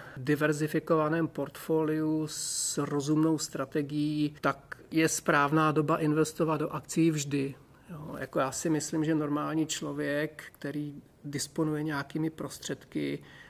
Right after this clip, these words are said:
tak by si měl nejprve říct, že pokud do akcí nechce investovat minimálně na deset a více let, tak by o tom neměl uvažovat ani deset minut.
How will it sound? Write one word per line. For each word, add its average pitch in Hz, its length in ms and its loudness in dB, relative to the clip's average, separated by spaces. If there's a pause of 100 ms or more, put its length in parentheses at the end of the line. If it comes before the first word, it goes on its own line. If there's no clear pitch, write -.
(100)
tak 143 140 -8
by 147 140 -4
si 151 200 -2
měl 156 500 0 (300)
nejprve 165 520 6
říct, 143 240 0
že 156 120 -2
pokud - 300 -2
do 147 160 -2
akcí 156 420 -2
nechce 151 280 -4
investovat 147 640 -2
minimálně 156 640 4
na 160 80 2
deset 147 400 -4
a 156 100 -4
více 147 340 -4
let, 147 420 -4 (360)
tak 139 140 -14
by 143 140 -4
o 147 60 -4
tom 151 200 0
neměl 147 260 0
uvažovat 143 480 -4
ani 147 180 0
deset 143 300 -6
minut. 131 460 -8